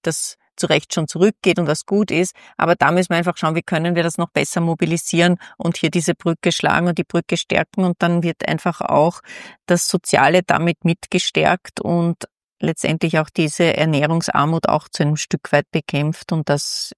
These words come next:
sehen wir halt als Ziel und versuchen halt stärker diesen gesam-,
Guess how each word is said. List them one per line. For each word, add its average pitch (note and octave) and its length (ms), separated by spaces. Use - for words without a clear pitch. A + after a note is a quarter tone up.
sehen D#3 280
wir D#3 140
halt D3 160
als D3+ 200
Ziel D#3 280
und D#3+ 120
versuchen D#3+ 540
halt D3+ 180
stärker D3 460
diesen E3 340
gesam-, D3 480